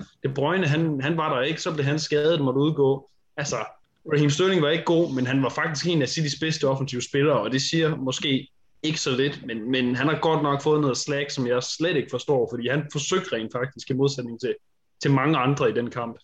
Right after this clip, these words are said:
Det, det er jo, den måtte jeg bare lige komme af med, fordi jeg, jeg synes simpelthen, han har fået noget, noget kritik, som, som slet ikke er berettiget.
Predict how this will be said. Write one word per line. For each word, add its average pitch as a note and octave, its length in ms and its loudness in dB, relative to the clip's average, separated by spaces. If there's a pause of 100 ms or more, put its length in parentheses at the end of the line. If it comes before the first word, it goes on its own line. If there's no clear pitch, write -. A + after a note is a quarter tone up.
Det, E3+ 200 0
det - 20 0
er G3 80 4
jo, E3+ 180 4
den F3+ 200 0
måtte D#3 160 2
jeg C3+ 60 2
bare D3 120 0
lige D3+ 100 -2
komme D#3 260 -2
af D3 120 0
med, A#2+ 180 -2
fordi C3+ 200 -10
jeg, D#3 200 4
jeg D#3+ 100 2
synes D#3+ 140 -2
simpelthen, C3+ 320 2
han C3+ 120 4
har C3+ 100 2
fået D#3 180 2
noget, A2+ 380 0 (260)
noget C#3 140 -2
kritik, D#3+ 300 -2
som, A#2+ 360 -2 (420)
som C#3 160 -4
slet F3+ 240 0
ikke D3 120 2
er C3+ 40 0
berettiget. B2+ 440 0